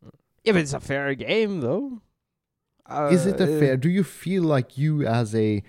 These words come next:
Speaker 2: because you, both of you, uh, kind of recently started playing Fortnite, dipping your toes into it at least. So, by my judgment, you would be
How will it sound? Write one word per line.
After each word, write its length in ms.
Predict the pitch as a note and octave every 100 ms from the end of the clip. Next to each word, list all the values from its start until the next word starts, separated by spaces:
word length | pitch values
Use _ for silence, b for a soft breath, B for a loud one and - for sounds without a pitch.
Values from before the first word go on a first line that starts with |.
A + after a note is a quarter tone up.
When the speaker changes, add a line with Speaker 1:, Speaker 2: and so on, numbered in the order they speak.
| b
Speaker 2:
because 340 | A#2 C#3 A2 A#2
you, 60 |
both 340 | A#2 E3+ F3+ -
of 180 | G2+ -
you, 200 | F#2+ E2 _ _ _
uh, 300 | - G2 F2+ F2+
kind 240 | - B2 B2+
of 200 | A2 - -
recently 960 | G2 G#2 A#2+ - - G2+ - F2 C#2+ -
started 680 | - - F2 E2+ F2+ E2 -
playing 340 | - F2 E2 E2+
Fortnite, 460 | - D#2+ - B1 -
dipping 320 | G#2+ - G2+
your 120 | F#2
toes 380 | F2 - G2+ F2
into 240 | E2 D#2+ D#2+
it 160 | -
at 80 | C2
least. 380 | C2+ D#2+ - _ _ _ _ -
So, 500 | - G#2+ G2 F#2 F2+ -
by 100 | G2
my 220 | G2 A#2 A#2+
judgment, 680 | G#2 A2+ F#2+ F#2 F#2+ - -
you 100 | F#2+
would 240 | G2 F2
be 320 | G2 F#2 E2+